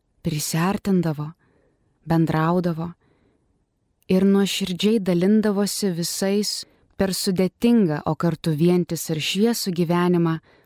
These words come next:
sukauptais dvasios lobiais. Ir todėl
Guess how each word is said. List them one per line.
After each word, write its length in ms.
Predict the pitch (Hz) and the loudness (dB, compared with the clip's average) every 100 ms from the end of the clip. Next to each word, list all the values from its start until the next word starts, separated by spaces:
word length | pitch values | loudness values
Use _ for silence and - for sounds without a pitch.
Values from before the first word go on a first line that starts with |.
| _ | _
sukauptais 840 | - - 214 196 180 - 196 208 175 | -8 -6 -2 -4 -2 -2 0 0 -2
dvasios 600 | 156 165 160 - 151 - | -2 -2 -2 -4 -6 -6
lobiais. 640 | 165 170 165 135 139 - - _ _ _ _ _ _ _ _ _ _ _ _ _ _ _ _ _ _ _ _ _ _ - | -2 0 0 -2 -8 -12 -14 _ _ _ _ _ _ _ _ _ _ _ _ _ _ _ _ _ _ _ _ _ _ -2
Ir 160 | 190 | 0
todėl 600 | 196 202 175 254 202 143 | 0 -2 2 2 0 -4